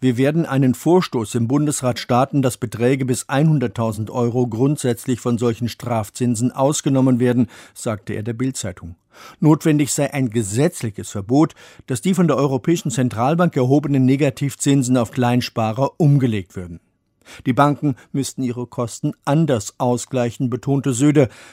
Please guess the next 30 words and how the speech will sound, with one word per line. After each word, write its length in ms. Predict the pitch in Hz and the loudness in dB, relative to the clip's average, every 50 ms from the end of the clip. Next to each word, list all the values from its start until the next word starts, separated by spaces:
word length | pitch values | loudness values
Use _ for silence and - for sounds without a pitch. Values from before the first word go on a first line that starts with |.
| - - | -8 0
denn 160 | 147 135 139 143 | 2 4 6 6
Negativzinsen 1000 | 151 175 190 208 190 165 - - 151 139 - - - - 151 151 156 139 147 151 | 6 6 6 4 2 2 2 0 -2 -2 -2 -4 -2 0 2 2 2 0 -2 -2
entsprechen 760 | - 147 135 - - - 131 139 147 139 - 147 143 143 147 | -2 -2 -2 -2 -4 -4 -2 0 0 0 2 2 2 4 6
nicht 400 | 165 190 - - - - - - | 6 4 4 0 -8 -16 -8 -6
der 100 | 160 151 | -6 -4
deutschen 460 | - 131 120 117 113 - - 139 131 | -2 -2 -2 -2 -2 -4 -6 -8 -6
Finanzkultur. 840 | - - 180 147 123 117 113 - - - 113 104 - - 95 90 - _ _ _ _ _ _ _ | -4 -2 -2 0 0 -2 -4 -6 -8 -10 -10 -12 -10 -14 -16 -16 -16 _ _ _ _ _ _ _
Sparen 560 | - - - 135 131 131 120 127 127 117 104 - _ _ _ _ _ | -20 -2 2 4 4 4 4 2 -2 -4 -4 -8 _ _ _ _ _
müsse 240 | 120 110 - 139 123 | -16 -12 -10 -8 -6
belohnt 400 | 143 151 175 185 185 170 - - - - - | -2 0 2 4 4 2 2 -2 -10 -8 -4
und 180 | 170 156 120 | -4 0 2
dürfe 240 | 156 147 139 - 139 | 2 2 2 2 0
nicht 220 | 127 120 - - - | 0 0 0 -2 -6
bestraft 640 | 156 - - - - 107 107 110 120 120 - - - | -8 -8 -8 -10 -10 -8 -2 -2 -2 -2 -4 -4 -4
werden, 320 | 120 117 113 104 107 - - - _ | -4 -4 -2 -4 -6 -6 -8 -16 _
fordert 360 | _ - 127 113 101 117 - - | _ -8 -6 -6 -6 -6 -6 -6
der 100 | 131 117 | -6 -4
bayerische 520 | 107 120 107 101 98 95 95 - - 117 | -4 -6 -6 -6 -8 -10 -12 -10 -6 -4
Ministerpräsident. 880 | 120 123 117 110 - - 117 104 - 101 92 92 - 87 82 _ _ _ _ _ _ _ _ _ _ _ - - - - _ - | -2 -2 -4 -4 -6 -10 -12 -12 -12 -14 -14 -14 -16 -16 -18 _ _ _ _ _ _ _ _ _ _ _ -20 -20 -20 -12 _ -2
Die 160 | 139 143 - - _ _ | -2 -2 -2 -4 _ _
einhunderttausend 840 | 147 151 190 196 196 180 170 - - 139 131 127 92 107 110 - - | 0 2 2 2 2 2 -2 -4 -4 -4 -4 -4 -4 -6 -10 -8 -4
Euro 360 | 131 139 165 160 123 107 104 | -2 -2 0 0 -2 -6 -8
Grenze 400 | - 101 95 90 90 - - 98 | -8 -10 -10 -10 -12 -12 -14 -14
scheint 320 | - - 110 104 104 - | -10 -8 -6 -6 -4 -6
dabei 200 | 113 101 113 110 110 | -6 -6 -4 -2 -2
nicht 260 | 117 113 - - 113 | -2 -2 -4 -4 0
willkürlich 560 | 139 147 160 - - 127 117 107 107 104 - | 2 2 2 0 -2 -4 -2 -2 -4 -6 -6
gewählt 400 | - 123 107 104 135 143 147 - | -6 -6 -2 0 0 0 0 0
zu 100 | - 143 | 0 -2
sein, 260 | 113 113 117 117 110 | 0 0 -2 -2 -2